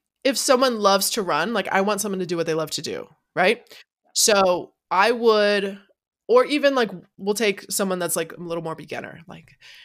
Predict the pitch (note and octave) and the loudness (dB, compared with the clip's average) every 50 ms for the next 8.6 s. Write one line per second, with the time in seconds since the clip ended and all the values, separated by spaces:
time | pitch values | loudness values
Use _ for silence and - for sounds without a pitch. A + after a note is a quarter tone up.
0 | - _ - F#3 G#3 G#3 G#3 F#3 G3+ F#3+ F#3 F3 E3 E3 - F3 F#3 G3 G3+ G#3+ | -20 _ -2 0 0 0 0 0 -2 -2 -4 -4 -6 -8 -8 -6 -4 0 2 4
1 | A#3+ B3+ B3+ B3+ B3 A#3+ - B3 A#3 A3+ A3 G#3+ G#3 G3+ G3 - - - G3+ G#3 | 4 4 4 4 2 0 -2 -2 -2 0 0 0 0 -2 -4 -6 -4 -2 -2 0
2 | G#3 G#3 G#3 G3+ F3+ F3 E3+ F#3 F3 E3 E3+ E3 - - F3+ D3+ - E3 E3 - | 0 0 -2 -2 -2 0 4 6 6 6 4 2 -2 -8 -10 -10 -10 -10 -12 -14
3 | - - - - G3+ G3 G#3 G#3 G3+ G3 F#3+ F#3+ F3 - F#3+ F3+ F3+ F3+ F3+ F3 | -16 -8 -2 0 0 0 0 -2 -2 -2 -2 -4 -4 -4 -4 -2 -2 -4 -4 -6
4 | F3 E3 D#3+ D3 C#3+ D3+ D3 - _ - F3+ F3 F3+ F#3+ F#3+ - - - F3+ E3+ | -6 -8 -8 -6 -6 -8 -8 -10 _ -2 0 2 2 2 0 -2 -4 -2 -2 -4
5 | E3 - - - - - A#3 A#3 A3+ A3 G#3+ G#3+ G#3 F3+ E3+ D#3 D3 - - E3 | -4 -6 -10 -8 -2 2 4 4 4 4 4 4 2 0 -4 -6 -8 -8 -6 -6
6 | F3 E3+ D#3+ - G#3 G#3+ G3+ G3+ F#3 F3+ D#3+ - - - F#3+ - - F3+ F3+ F3 | -6 -6 -4 -4 -4 -2 -2 -4 -4 -4 -6 -4 -4 -4 -4 -4 -4 -4 -4 -6
7 | E3 F#3 F3+ E3+ E3+ F3 E3+ E3 - _ _ _ _ _ _ _ _ _ _ - | -6 -6 -4 -4 -4 -4 -6 -8 -10 _ _ _ _ _ _ _ _ _ _ -8
8 | G#3+ G#3+ A3 A#3 - F#4+ - - D#4+ A#3 G#3+ C4+ | -4 -2 0 0 0 0 2 2 2 2 2 2